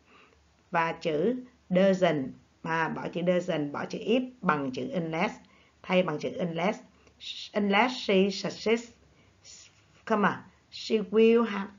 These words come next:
to try it again là xong. À, như vậy unless, hồi nãy cô cũng có đơn giản rồi, là bằng if với lại là, à, don't hoặc là doesn't. Nó phủ định của câu, câu if các bạn ha.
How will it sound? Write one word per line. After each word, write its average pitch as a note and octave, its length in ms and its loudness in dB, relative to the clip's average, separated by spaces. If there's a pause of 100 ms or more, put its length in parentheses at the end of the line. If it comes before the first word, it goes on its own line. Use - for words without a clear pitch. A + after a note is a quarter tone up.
(120)
to F#3+ 60 -4 (140)
try F3 380 -4
it G3 240 -6
again D3 340 -4 (440)
là D3+ 180 -8
xong. D3 320 -6 (400)
À, F3+ 380 2 (220)
như F#3+ 120 -2
vậy E3+ 180 0 (120)
unless, F#3 480 0 (180)
hồi E3 100 -8
nãy C#3+ 180 -8
cô F3+ 100 0
cũng E3 160 -12
có F3+ 80 -4
đơn F3+ 180 -2
giản G#2+ 240 -8
rồi, D#3 280 2
là D3 160 -2
bằng C#3 320 -6
if A#3+ 320 0
với G3 140 0
lại E3+ 280 -4
là, C#3+ 400 -4 (440)
à, D3+ 360 -6
don't F#3+ 260 4
hoặc E3 200 -6
là C#3+ 360 -4 (120)
doesn't. D#3 540 -2 (300)
Nó G#2 200 -6
phủ C#3 220 -2
định B2+ 260 -2
của - 100 -8
câu, D#3+ 400 -2
câu D3+ 200 -8
if F3+ 220 0
các A#3 100 -6
bạn D3+ 140 -6
ha. F3+ 280 -2